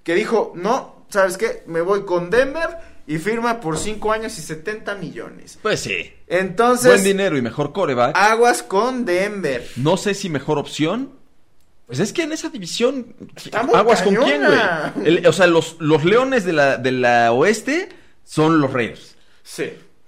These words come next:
Speaker 2: Porque aprenden a cagarla. Y
Speaker 1: Sí.
Speaker 2: no es un mal equipo.
Speaker 1: No, pero estás de acuerdo que no han hecho la gran co-, o sea, no han hecho el gran cambio.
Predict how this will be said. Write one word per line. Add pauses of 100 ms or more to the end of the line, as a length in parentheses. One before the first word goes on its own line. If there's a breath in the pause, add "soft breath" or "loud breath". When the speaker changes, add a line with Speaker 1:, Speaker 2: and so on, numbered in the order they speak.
(140)
Speaker 2:
Porque
aprenden
a
cagarla.
Y
Speaker 1:
Sí.
Speaker 2:
no
es
un
mal
equipo.
Speaker 1:
No,
pero
estás
de
acuerdo
que
no
han
hecho
la
gran
co-,
o
sea,
no
han
hecho
el
gran
cambio.